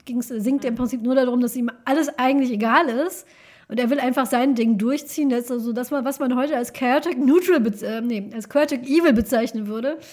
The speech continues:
Speaker 1: Der sabotiert einfach alles. Und jetzt hab ich, ähm,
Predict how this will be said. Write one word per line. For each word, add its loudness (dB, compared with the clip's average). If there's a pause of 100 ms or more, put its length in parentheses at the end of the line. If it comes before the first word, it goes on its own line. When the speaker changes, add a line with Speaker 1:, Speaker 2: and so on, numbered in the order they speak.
(320)
Speaker 1:
Der -2
sabotiert 2
einfach 0
alles. -4 (560)
Und -12
jetzt -6
hab -4
ich, -8
ähm, -2